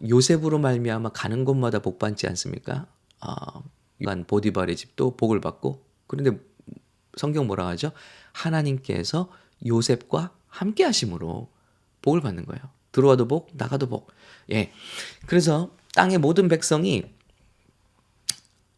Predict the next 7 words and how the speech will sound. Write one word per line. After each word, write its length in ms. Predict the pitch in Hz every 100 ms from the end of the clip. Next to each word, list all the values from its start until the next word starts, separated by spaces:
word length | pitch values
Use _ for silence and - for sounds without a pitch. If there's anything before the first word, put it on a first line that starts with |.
| _ 110
여호와의 360 | 113 131 131
이름이 240 | 120 123 101
너를 600 | 104 143 175 180 180 165
위하여 300 | 156 151 147
불리는 360 | - 135 127 113
것을 200 | 104 104
보고 360 | 92 90 -